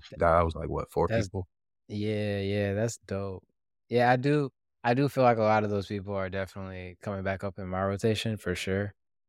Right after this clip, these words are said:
Speaker 1: Not Gunna as much, but still sorta Gunna. Like,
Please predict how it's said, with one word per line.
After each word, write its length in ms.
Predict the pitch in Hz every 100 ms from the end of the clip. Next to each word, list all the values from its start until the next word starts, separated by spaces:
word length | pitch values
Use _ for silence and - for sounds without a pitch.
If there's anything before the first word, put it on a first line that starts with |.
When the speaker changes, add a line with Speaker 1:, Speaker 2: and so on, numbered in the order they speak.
| _ -
Speaker 1:
Not 300 | 107 120 104
Gunna 260 | 107 110
as 300 | 110 92 92
much, 640 | 90 98 107 110 - - - 110
but 420 | 98 95 90 85 - _ _ _ -
still 340 | - 151 143
sorta 340 | - 131 120 104
Gunna. 380 | 110 101 87
Like, 360 | 90 90 90 -